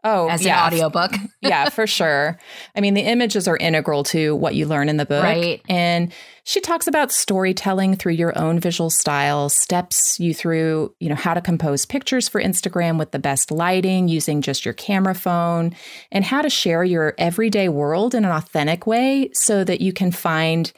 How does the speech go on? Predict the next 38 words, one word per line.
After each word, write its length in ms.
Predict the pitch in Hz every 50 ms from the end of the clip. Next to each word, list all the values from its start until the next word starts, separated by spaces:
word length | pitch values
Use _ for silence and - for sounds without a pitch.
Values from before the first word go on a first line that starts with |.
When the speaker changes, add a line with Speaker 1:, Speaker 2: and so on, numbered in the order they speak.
| - - - _ _ _ -
Speaker 1:
you 100 | 269 262
know, 220 | 214 196 202 - -
your 160 | 240 277 302
people. 560 | - - 349 370 370 151 - - - 175 - _ _ _ _ - - _ _ _
And 300 | 220 208 202 196 196 196 -
I 80 | 220 233
mean, 120 | 240 240
she 140 | 233 - 254
discusses 500 | 240 240 - - 294 285 - 302 277 -
taking 560 | - 226 220 214 214 214 208 202 196 - -
everyday 380 | 190 165 - 202 202 208 196 190
things 480 | 185 - 170 165 160 160 165 165 -
and 120 | 175 160 - -
elevating 640 | - 147 143 151 160 156 - 165 165 165 165 165 165
them 220 | 165 160 156 160
into 160 | 151 - 170
beautiful 460 | 151 147 147 151 156 160 165 - 170 -
images. 680 | 151 151 151 151 147 - 151 147 147 147 147 143 - -
And 140 | - 190
if 80 | 190 196
you 80 | 233 208
just 340 | - - 302 339 339 -
look 240 | 214 202 196 190 190
at 140 | 160 175 170
her 140 | - 160 151
feed, 480 | - - - 170 160 156 156 151 - -
you 240 | - 170 170 165 165
understand 680 | 156 147 143 - - - - 156 147 151 185 220 247 -
half 260 | - - 220 214 -
the 80 | -
pics 220 | 196 - 196 185 -
she 100 | - 170
takes 380 | - - 156 170 196 - -
are 40 | 285
just 220 | 262 - 254 - 247
around 200 | 214 202 175 156
her 60 | 139
house. 460 | - 185 170 - - - - - -